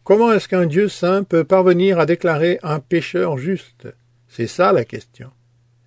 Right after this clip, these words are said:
C'est le grand dilemme moral qui existe au monde. C'est le grand dilemme moral qui existe au monde. Écoutez, c'est précisément pour répondre à cette question que la Bible a été écrite.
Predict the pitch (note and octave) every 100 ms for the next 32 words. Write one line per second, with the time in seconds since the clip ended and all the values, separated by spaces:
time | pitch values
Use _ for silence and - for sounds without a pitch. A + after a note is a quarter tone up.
0 | _ - G#3+ G#3 G#3+ A3 G#3+ A3 G3 F#3+
1 | F3+ G3+ G#3 F3+ F3 D3 F#3 F#3 E3 D3
2 | C3 A#2 A2+ A2 - E3 F#3 C3+ F3 A3
3 | G3+ F#3+ G3 F#3 F3 D#3 D#3+ E3 D#3 D#3+
4 | D3 A#2 C#3+ D3+ - B2 A2 G2+ A#2+ A2
5 | F2+ E2 - _ _ _ - G3 A3+ G#3
6 | D#3 B2+ - _ - E3+ D#3+ G#3 G3 G#3+
7 | G3 G#3 A3+ - E3+ F3 F#3+ A3 G3 E3
8 | D3+ - C#3 - F3+ A3 G3 D3+ C#3 C3
9 | F#3 F3 C#3+ C3+ C#3+ D3 D3+ F#3+ F3+ _
10 | -